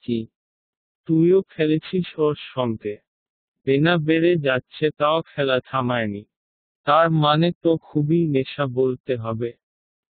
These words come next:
Anyway, অনেক ধন্যবাদ ভাই। আমার উপর আবার তদন্তের ভার পড়েছে, তাই এদিক সেদিকে থেকে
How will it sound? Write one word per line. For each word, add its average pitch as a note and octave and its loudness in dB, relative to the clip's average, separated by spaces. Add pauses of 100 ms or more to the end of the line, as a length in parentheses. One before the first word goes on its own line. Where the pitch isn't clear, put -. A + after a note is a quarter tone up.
(220)
Anyway, D#3+ 2 (260)
অনেক D3 0
ধন্যবাদ D3 0
ভাই। A#2+ -12 (580)
আমার D#3+ 2
উপর E3 0
আবার D#3+ 2 (120)
তদন্তের F3 0
ভার C#3+ -4 (120)
পড়েছে, C#3 -2 (220)
তাই D3 2
এদিক D#3+ 0 (200)
সেদিকে D3+ -2
থেকে E3+ -2